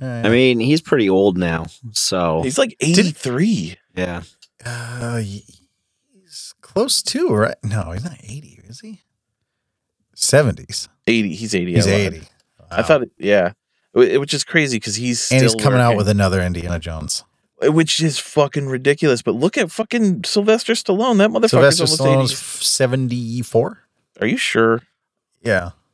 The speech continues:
Speaker 1: Well, not, not completely, but I think he's early to mid. I don't think he's eighty.
Speaker 3: Seventy-six.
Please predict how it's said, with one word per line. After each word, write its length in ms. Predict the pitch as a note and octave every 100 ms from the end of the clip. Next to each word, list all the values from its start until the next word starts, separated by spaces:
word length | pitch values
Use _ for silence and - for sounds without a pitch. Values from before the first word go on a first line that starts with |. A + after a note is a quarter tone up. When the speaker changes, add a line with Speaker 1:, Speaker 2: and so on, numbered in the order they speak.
| _ _ _ _ _
Speaker 1:
Well, 220 | C#3+ B2+ -
not, 240 | A#2 - _ _
not 160 | F2+ - -
completely, 440 | G2+ F#2 D2 C#2
but 120 | D2 F#2
I 60 |
think 200 | G2 B2+
he's 380 | A#2+ G2 F2 - - _ _ _ _ _ _ _ _ _ -
early 280 | A2 A2 G2+
to 60 | F2
mid. 720 | F2+ F#2 F#2+ G2 D#2+ D2+ - _
I 60 | G2
don't 100 | G2
think 120 | G#2+
he's 120 | D#2+
eighty. 380 | D2+ D#2 C#2 - _ _ _ _ _ _ _ _ _ _ _ _ _ _ _ _ _ _ _ _ _ _ _ _ _ _ _ _ _ _
Speaker 3:
Seventy-six. 800 | B2+ G#2 F#2+ - A#2 - - -